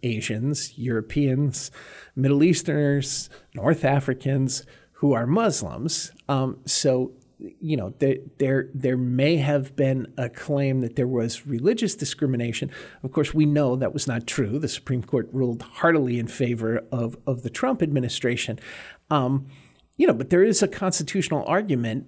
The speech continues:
that there's no First Amendment freedom of religion interest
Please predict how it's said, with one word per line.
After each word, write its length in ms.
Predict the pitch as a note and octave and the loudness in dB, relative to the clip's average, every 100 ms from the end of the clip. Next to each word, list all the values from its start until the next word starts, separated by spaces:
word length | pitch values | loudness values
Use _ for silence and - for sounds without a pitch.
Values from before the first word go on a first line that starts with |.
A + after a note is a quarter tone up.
| - | -8
that 640 | C3+ B2+ C3+ B2 - - - - - _ _ D#3 | -8 0 0 0 -2 -12 -20 -20 -20 _ _ 4
there's 260 | F3+ - | 6 6
no 240 | D#3+ D3 C3+ - | 2 0 -2 -12
First 440 | - - F#3+ - D#3+ | -20 0 2 2 0
Amendment 600 | D3 D3+ D3 - - - | 2 4 2 0 -10 -14
freedom 640 | - - - D#3+ D3+ C#3 | -12 -12 -2 4 4 4
of 160 | C3 B2+ | 0 0
religion 460 | B2+ D3+ E3 C3+ | 2 2 2 -2
interest 640 | - C3 - B2 A#2 - | 0 -2 0 -2 -2 -4